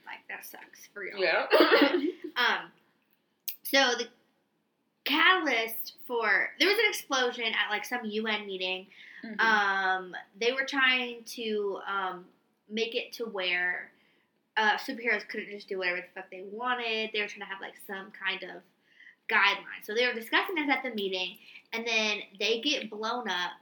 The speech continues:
Speaker 1: I'm remembering the plot of Civil War, and it was so fucking stupid. Like, the big reveal, I'm not gonna say it, but it was, everybody who's seen it,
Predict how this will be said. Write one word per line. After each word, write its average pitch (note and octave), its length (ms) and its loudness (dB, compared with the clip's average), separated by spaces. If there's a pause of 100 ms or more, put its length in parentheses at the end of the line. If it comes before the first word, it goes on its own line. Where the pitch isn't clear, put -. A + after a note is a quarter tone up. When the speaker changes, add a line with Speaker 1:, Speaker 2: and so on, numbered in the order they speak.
(920)
Speaker 1:
I'm B4+ 260 8
remembering A3 380 -2
the C#4+ 60 -4
plot D4 280 -2
of - 20 -8
Civil C#4+ 200 -6
War, D4 220 -2
and C#4 140 -2
it C4 60 -8
was A3 120 -10
so G#3+ 300 -6
fucking G3+ 320 -10
stupid. G#3+ 380 -6
Like, A#3 180 -6
the G3+ 60 -4
big G#3+ 280 -2
reveal, F#3 360 -4
I'm G#3+ 140 -10
not A#3 140 -6
gonna F#3+ 260 -6
say F3+ 180 -6
it, G3 160 -6
but A3+ 80 -6
it A3 60 -2
was, G3 120 -4 (400)
everybody F#4 300 4
who's C#4 140 -2
seen C#4 180 -2
it, C4+ 100 -6